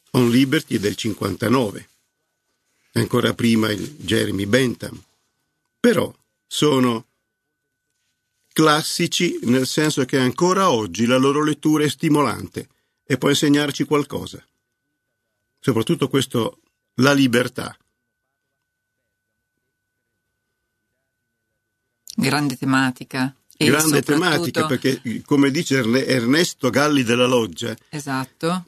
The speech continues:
Speaker 1: perché c'è stato tutto un proliferare di interesse per Mill su quest-, di questo volumetto.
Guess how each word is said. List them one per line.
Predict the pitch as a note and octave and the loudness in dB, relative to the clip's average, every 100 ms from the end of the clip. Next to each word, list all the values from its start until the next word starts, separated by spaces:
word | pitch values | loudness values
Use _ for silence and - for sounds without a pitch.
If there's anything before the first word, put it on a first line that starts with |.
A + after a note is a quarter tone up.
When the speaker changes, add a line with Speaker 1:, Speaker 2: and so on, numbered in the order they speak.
| - | -2
Speaker 1:
perché | C#3+ C3 D#3 | 0 2 -2
c'è | - | -2
stato | - F3 E3+ | -4 -2 -2
tutto | C4+ - | -2 0
un | F#3+ B2 | -2 0
proliferare | E3 D#3+ D#3 - D3+ G#3+ D#3 A2 A2 G#2+ G#2 G2 | 0 2 0 0 0 2 0 0 -2 -2 -4 0
di | A2 A#2+ | 2 4
interesse | A#2 C3 B2 D3 C#3+ C3+ A#2 F#2+ | 2 0 2 0 -2 -4 -4 -6
per | - C3 A#2 | -2 0 2
Mill | A2+ C#3 D3 D3+ D#3 - _ _ | 4 4 4 2 -2 -6 _ _
su | - B2+ | -6 -2
quest-, | D#3 - | 0 0
di | A2+ A#2+ | -2 0
questo | E3+ - C3 | 0 0 0
volumetto. | B2 D#3 C3+ - G#2 | 2 2 -2 -8 -14